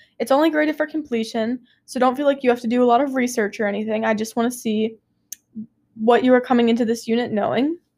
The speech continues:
The second activity that you have to do is a podcast. So I've linked you a podcast episode by the Federal Reserve,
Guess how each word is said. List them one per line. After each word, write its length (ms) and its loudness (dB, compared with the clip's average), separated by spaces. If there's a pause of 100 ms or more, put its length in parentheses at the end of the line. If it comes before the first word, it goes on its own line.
(640)
The 120 -2
second 300 2
activity 400 0
that 140 2
you 80 2
have 100 -2
to 60 -12
do 120 0
is 120 -2
a 40 -2
podcast. 760 0 (420)
So 140 2
I've 100 4
linked 220 2
you 60 4
a 60 -2
podcast 540 0
episode 400 -2
by 140 2
the 100 -4
Federal 380 2
Reserve, 480 -2